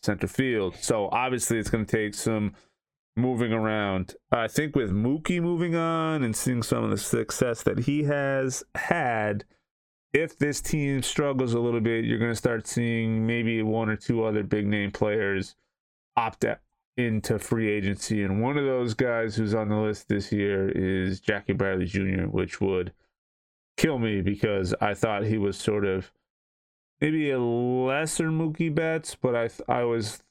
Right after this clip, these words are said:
thought of him as the same caliber or style of player. Like, he's in that same tier. I thought Mookie Betts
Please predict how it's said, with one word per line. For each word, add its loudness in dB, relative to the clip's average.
thought 4
of 0
him 2
as 0
the 0
same 0
caliber 0
or -2
style 0
of -4
player. 0
Like, 0
he's 0
in 0
that -2
same 0
tier. -2
I -2
thought 0
Mookie 0
Betts -2